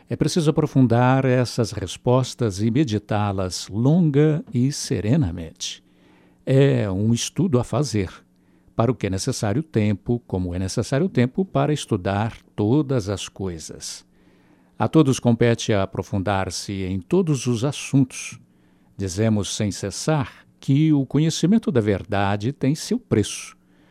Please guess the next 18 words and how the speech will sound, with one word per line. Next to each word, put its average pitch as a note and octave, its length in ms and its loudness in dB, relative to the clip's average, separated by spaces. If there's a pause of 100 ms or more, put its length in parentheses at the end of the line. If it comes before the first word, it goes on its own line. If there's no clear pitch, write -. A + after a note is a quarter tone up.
(280)
Como C4+ 220 4
pretendem A2 540 2
chegar F#2 480 -2
à F2+ 40 -4
verdade F#2 840 -4
quando A2+ 500 2
interpretam A2 1040 -2
tudo F3+ 300 0
a F#2 60 -2
partir A2 600 -4
das F#2+ 320 -4
próprias G#2 640 -4
ideias, F#2 760 -2 (300)
que B3+ 80 4
tomais D3+ 680 2
por D#3 280 2
grandes B2+ 600 8
ideias? F2+ 720 -8